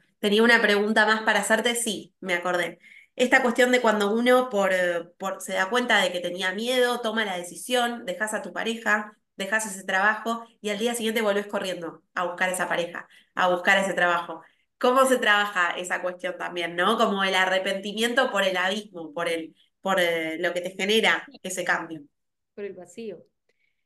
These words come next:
Speaker 2: La gente piensa que las decisiones importantes son fáciles y no son fáciles.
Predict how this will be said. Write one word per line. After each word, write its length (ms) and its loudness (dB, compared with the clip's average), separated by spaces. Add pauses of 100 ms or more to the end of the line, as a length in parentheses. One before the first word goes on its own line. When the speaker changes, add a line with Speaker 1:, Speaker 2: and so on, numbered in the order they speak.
(360)
Speaker 2:
La 100 -10
gente 260 -10
piensa 400 -8
que 460 -6
las 240 -8
decisiones 580 -10
importantes 1080 -12 (440)
son 220 -10
fáciles 800 -16 (760)
y 120 -12
no 140 -6
son 200 -18
fáciles. 640 -20